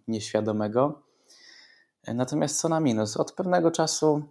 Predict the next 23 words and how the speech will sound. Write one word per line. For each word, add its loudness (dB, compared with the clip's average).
już, -2
e, -2
w, -14
no, 2
mogę 4
śmiało 4
powiedzieć 4
w -4
sum-, -2
w -8
sumie, 2
że 2
odkąd -2
prowadzę 0
działalność, 2
to 4
treningi 2
u 2
mnie -2
mocno -2
poszły 0
w -6
odstawkę. 0